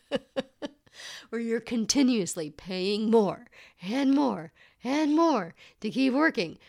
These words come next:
with the same person. And the next thing you know, that person has made more money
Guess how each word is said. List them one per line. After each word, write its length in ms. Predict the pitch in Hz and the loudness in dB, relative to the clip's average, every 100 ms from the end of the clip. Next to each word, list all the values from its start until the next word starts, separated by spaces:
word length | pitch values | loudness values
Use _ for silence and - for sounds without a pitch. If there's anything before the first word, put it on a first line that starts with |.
| _ | _
with 120 | 220 | -8
the 120 | 208 233 | -4 -4
same 280 | 277 269 | 0 0
person. 400 | 254 294 - 196 - | 0 -4 -4 -6 -6
And 120 | 202 | -6
the 80 | 220 | -4
next 220 | 240 - | -4 -4
thing 140 | 254 | -6
you 60 | 254 | -4
know, 160 | 262 | -4
that 200 | 214 220 | -4 -6
person 380 | - 247 - 220 | -6 -8 -6 -6
has 180 | 208 202 | -8 -8
made 220 | 190 180 | -6 -6
more 180 | 170 165 | -6 -6
money 380 | 160 156 156 | -6 -6 -8